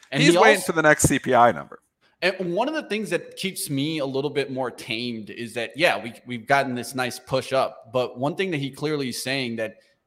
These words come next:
Speaker 1: we might need to stay at restrictive levels for some time. And if we stay up at the Fed fund rate, interest rates at, like, let's say five or six,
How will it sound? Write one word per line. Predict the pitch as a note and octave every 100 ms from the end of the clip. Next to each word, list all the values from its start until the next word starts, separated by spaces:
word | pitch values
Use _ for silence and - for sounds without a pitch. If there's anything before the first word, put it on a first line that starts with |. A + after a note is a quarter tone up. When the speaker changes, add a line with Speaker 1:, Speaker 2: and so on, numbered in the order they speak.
| _ _
Speaker 1:
we | C3
might | C#3+ D3+ A3+ D#3 D#3+
need | D#3+ E3
to | C#3
stay | - C#3+ D3+
at | B2 A#2
restrictive | A#2+ - C#3+ C#3+ A#2+ G#2
levels | A#2+ B2+ A2 G2 - -
for | B2+
some | - A#2 -
time. | - C3+ F2 - _ _ _ _ C3+
And | D3+
if | D#3
we | D#3+
stay | - G#3+ B3
up | E3+ D3+ - -
at | C3 -
the | B2+
Fed | - E3 E3
fund | - D#3 C#3+
rate, | A#2 G#2+ -
interest | D3 C#3 -
rates | C3+ A2 -
at, | G#2 -
like, | A#2 -
let's | B2+ -
say | C#3 A2+ G2+ _ _ -
five | C#3+ C#3 A2 G2+
or | G2+
six, | - - D3+ - -